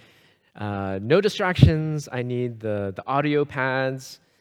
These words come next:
you know, in the background, inspirational music, um, uh, to, to kinda get me in the mood to write.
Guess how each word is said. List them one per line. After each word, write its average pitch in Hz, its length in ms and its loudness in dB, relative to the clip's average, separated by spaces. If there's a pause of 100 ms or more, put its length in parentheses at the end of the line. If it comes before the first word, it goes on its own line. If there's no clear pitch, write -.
(120)
you 127 120 -6
know, 110 260 2
in 117 120 -4
the 131 80 -6
background, 123 880 -2
inspirational 123 800 -8
music, 117 800 -6
um, 98 420 -6 (680)
uh, 104 180 -4
to, - 220 -10
to - 140 -10
kinda 151 280 0
get 147 160 0
me 131 160 -4
in 120 60 -4
the 117 80 -2
mood 110 320 -6
to - 120 -16
write. 87 300 -10